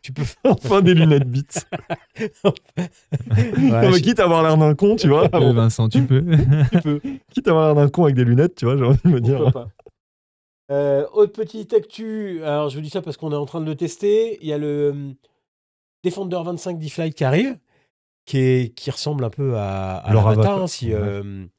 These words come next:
Speaker 1: si vous voyez à quoi ressemble l'Avata. Moi, je trouve qu'E-Flight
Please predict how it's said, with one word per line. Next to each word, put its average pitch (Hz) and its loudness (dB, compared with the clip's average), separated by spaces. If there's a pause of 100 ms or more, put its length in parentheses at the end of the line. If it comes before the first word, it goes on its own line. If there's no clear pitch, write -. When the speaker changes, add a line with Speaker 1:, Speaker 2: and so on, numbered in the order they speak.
Speaker 1:
si - -18
vous 92 -14
voyez 101 -6
à 92 -6
quoi 107 -10
ressemble 107 -10
l'Avata. 104 -8 (580)
Moi, 156 -2
je 151 -2
trouve 160 -10
qu'E-Flight 165 -8